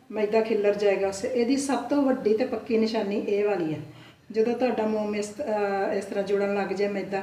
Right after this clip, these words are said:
ਘਿਓ ਦੇ ਵਿੱਚ, ਫਿਰ ਨਾ ਤਾਂ ਹੋਰ ਘਿਓ ਪਾਉਣ ਦੀ ਲੋੜ ਹੁੰਦੀ ਹੈ। ਹੁਣ ਆਪਾਂ ਹਲਕਾ ਜਿਹਾ ਪਾਣੀ ਪਾ ਕੇ ਤੇ ਇਹਦਾ ਡੋ ਤਿਆਰ ਕਰ ਲਾਂਗੇ। ਇਹ ਬਹੁਤ ਹੀ ਸੋਹਣੀਆਂ ਬਣਨ ਲੱਗ ਗਈ।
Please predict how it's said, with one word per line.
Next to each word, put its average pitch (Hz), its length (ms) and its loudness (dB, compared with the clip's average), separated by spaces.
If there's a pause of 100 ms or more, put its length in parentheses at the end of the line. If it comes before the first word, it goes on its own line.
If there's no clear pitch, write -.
ਘਿਓ 214 140 6
ਦੇ 170 140 2
ਵਿੱਚ, 175 360 0 (340)
ਫਿਰ 226 140 2
ਨਾ 240 180 2
ਤਾਂ 240 140 0
ਹੋਰ 214 320 0
ਘਿਓ 220 140 6
ਪਾਉਣ 185 280 -2
ਦੀ 185 100 2
ਲੋੜ 180 260 -2
ਹੁੰਦੀ 175 280 -6
ਹੈ। - 120 -12 (280)
ਹੁਣ 233 100 -4
ਆਪਾਂ 233 240 -2
ਹਲਕਾ 214 400 2
ਜਿਹਾ 220 140 6
ਪਾਣੀ 214 380 -2
ਪਾ 208 160 0
ਕੇ 294 160 0 (440)
ਤੇ 240 60 -8
ਇਹਦਾ 220 260 2
ਡੋ 190 200 4
ਤਿਆਰ 185 280 0
ਕਰ 165 240 -4
ਲਾਂਗੇ। 160 260 -8 (840)
ਇਹ 202 60 -14
ਬਹੁਤ 214 300 -4
ਹੀ 220 60 -4
ਸੋਹਣੀਆਂ 185 420 -10
ਬਣਨ 170 360 -6
ਲੱਗ 175 140 -8
ਗਈ। 151 260 -6